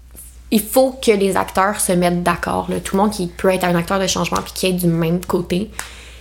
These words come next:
Euh, l'agriculteur qui met des pesticides dans son champ, il le fait parce que s'il le fait pas, ben, ses légumes, ils vont être moins beaux, ils vont être piqués par des insectes. Puis le marché est dicté que les gens,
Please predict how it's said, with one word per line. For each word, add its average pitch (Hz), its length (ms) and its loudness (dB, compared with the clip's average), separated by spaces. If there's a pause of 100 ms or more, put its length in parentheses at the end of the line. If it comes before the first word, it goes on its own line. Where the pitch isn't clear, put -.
Euh, 185 100 4
l'agriculteur 202 640 2
qui 208 120 0
met 190 100 6
des 185 140 0
pesticides 190 480 2
dans 175 160 2
son 170 180 0
champ, 190 340 2 (680)
il 220 200 6
le 202 120 4
fait 254 220 4
parce - 180 0
que 202 80 4
s'il 277 260 6
le 233 60 0
fait 196 200 2
pas, 190 380 2 (800)
ben, 175 240 2
ses 170 180 0
légumes, 180 400 4
ils 180 80 2
vont 170 140 4
être 175 160 2
moins 175 240 2
beaux, 226 200 6
ils 214 80 2
vont 175 120 2
être 165 100 -2
piqués - 260 0
par 160 200 -2
des 180 180 0
insectes. 233 480 2 (300)
Puis 254 260 6
le 202 100 6
marché 196 500 4
est 185 40 0
dicté 220 380 2
que 190 360 2 (240)
les 175 160 0
gens, 185 300 4